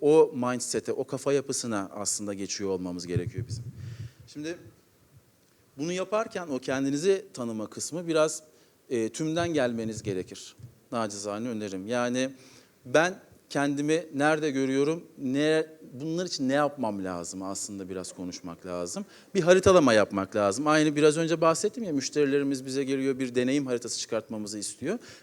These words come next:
Kendiniz için de bir deneyim haritası çıkartın. Benim ulaşacağım hedef şu. Ama buraya ulaşabilmek için bunları, bunları yapmam gerekir. Şimdi bunlar neler oluyor genellikle? İşte hep arkadaşlarla konuşuyoruz. Stajlar oluyor, gelişim kampları oluyor.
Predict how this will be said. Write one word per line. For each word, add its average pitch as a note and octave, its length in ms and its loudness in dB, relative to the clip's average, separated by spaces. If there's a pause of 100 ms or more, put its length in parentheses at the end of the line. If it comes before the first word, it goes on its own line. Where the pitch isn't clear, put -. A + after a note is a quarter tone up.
Kendiniz E3 480 -2
için - 180 -6
de A#2+ 100 -2
bir A#2 60 -6
deneyim G#2 300 -2
haritası G2+ 360 -8
çıkartın. - 420 -8 (420)
Benim F3 260 -2
ulaşacağım F3+ 520 -2
hedef F#3 420 0 (280)
şu. E3 240 -2 (800)
Ama D3+ 180 -4
buraya E3+ 160 8
ulaşabilmek D3+ 640 6
için D3 200 -4
bunları, B2+ 260 0
bunları B2 240 -2
yapmam A2+ 380 -4
gerekir. F#2 380 -8
Şimdi D3 320 0 (520)
bunlar F#3+ 300 0
neler G3 200 4
oluyor C#3 260 0
genellikle? A2 680 -6
İşte E3 300 -8 (300)
hep F#3+ 120 -8
arkadaşlarla C3+ 600 -6
konuşuyoruz. C3 580 -8 (280)
Stajlar D3 480 4
oluyor, G#2 400 0
gelişim B2 360 2
kampları A#2+ 400 -2
oluyor. F#2 320 -2